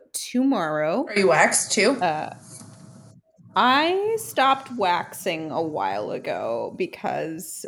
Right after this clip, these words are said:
Speaker 1: waxing actually causes ingrown hairs that can swell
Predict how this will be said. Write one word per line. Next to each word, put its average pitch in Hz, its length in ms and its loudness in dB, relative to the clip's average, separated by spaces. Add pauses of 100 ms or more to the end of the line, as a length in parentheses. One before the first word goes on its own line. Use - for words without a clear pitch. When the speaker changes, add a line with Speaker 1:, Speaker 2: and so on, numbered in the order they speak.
Speaker 1:
waxing 226 680 -4
actually 311 480 -4
causes 196 600 -6
ingrown 156 520 -6
hairs - 720 -8
that - 220 -4
can 170 180 -8
swell - 760 -8